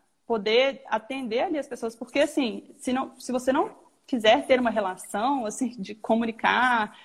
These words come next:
tudo, se a pessoa te manda um direct, vo-, você responde e tudo mais, você não, nem começa, porque rede social é pra ter, é, interação,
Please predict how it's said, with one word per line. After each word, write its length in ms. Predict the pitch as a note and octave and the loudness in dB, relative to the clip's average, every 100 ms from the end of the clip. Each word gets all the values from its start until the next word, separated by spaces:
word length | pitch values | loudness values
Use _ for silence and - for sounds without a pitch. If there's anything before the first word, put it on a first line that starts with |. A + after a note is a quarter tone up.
| _ _ | _ _
tudo, 260 | A3+ B3 A#3 | -2 -2 -2
se 60 | |
a 20 | |
pessoa 260 | G3+ G#3 G#3+ | -4 -4 -4
te 100 | A3 | -4
manda 200 | G#3+ G#3+ | -2 -2
um 40 | |
direct, 380 | G3+ G3+ G3+ - | -2 -2 -2 -6
vo-, 360 | G3+ G3+ G3+ G#3 | -10 -10 -10 -12
você 340 | F#3+ G3 - G3 | -8 -6 -2 -2
responde 760 | G3 F#3+ - F#3 C4 C4 G#3+ | -2 -2 -2 0 2 0 -2
e 40 | G#3+ | -6
tudo 180 | G#3 F#3+ | -10 0
mais, 340 | G3+ D4 D4+ - _ _ | 4 4 2 -8 _ _
você 160 | - A#3+ | 0 2
não, 100 | B3 | 2
nem 320 | A3+ A3+ D4 | 0 2 2
começa, 600 | - G#4+ C#5 F4 G#3 G#3+ | 2 0 2 2 2 -2
porque 360 | G#3+ - A#3 A#3 | -8 -2 2 4
rede 240 | A3 - | 2 -2
social 320 | A#3+ - G#3 | -6 0 2
é 80 | G#3 | 2
pra 160 | B3 C4 | 2 0
ter, 720 | - A3+ C4+ E4 D4+ D4+ - - - | 0 2 2 0 -6 -14 -18 -16 -6
é, 360 | A3 A3 A3 | -2 0 -2
interação, 760 | A3+ A#3 G#3+ - - B4 A3+ | -2 -2 0 -2 -4 -4 -4